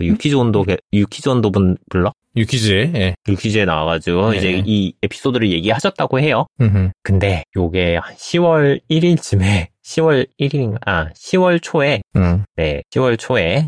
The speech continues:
Speaker 2: 그 보도가 하나 나옵니다. 그 서울교통공사에서 강희선 성우의 목소리로 에이아이를 학습시켜서 <laughs> 안내방송에 활용하겠다라는 내부 문건이 어떻게 언론에 들어갔는지는 모르겠어요.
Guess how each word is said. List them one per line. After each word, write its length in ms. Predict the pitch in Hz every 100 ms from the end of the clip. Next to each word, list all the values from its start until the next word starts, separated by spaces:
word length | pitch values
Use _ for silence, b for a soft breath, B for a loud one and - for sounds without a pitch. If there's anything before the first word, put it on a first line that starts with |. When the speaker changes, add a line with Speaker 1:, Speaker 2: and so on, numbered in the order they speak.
| -
Speaker 2:
그 500 | - 90 82 80 85 - -
보도가 400 | 113 120 113 104
하나 200 | 113 90
나옵니다. 560 | 80 76 76 - 80 _ _ -
그 340 | 95 90 90 -
서울교통공사에서 1400 | - 117 120 107 - 95 90 82 80 78 76 76 110 123 -
강희선 380 | - 92 104 120
성우의 340 | 113 101 90 82
목소리로 640 | 76 - 90 82 95 127 -
에이아이를 1040 | 82 85 95 98 95 90 90 87 80 76 -
학습시켜서 920 | - - 110 - - - 80 90 107 123 -
<laughs> 60 | -
안내방송에 640 | 82 82 101 113 110 95
활용하겠다라는 1400 | 92 101 101 104 82 - 80 135 139 - - 82 98 113
내부 260 | 85 82 98
문건이 680 | 92 98 127 123 95 165 190 -
어떻게 960 | 208 - - _ - 202 190 185 175 160
언론에 360 | 113 151 151
들어갔는지는 540 | 113 117 131 127 110 92
모르겠어요. 480 | 104 107 - 78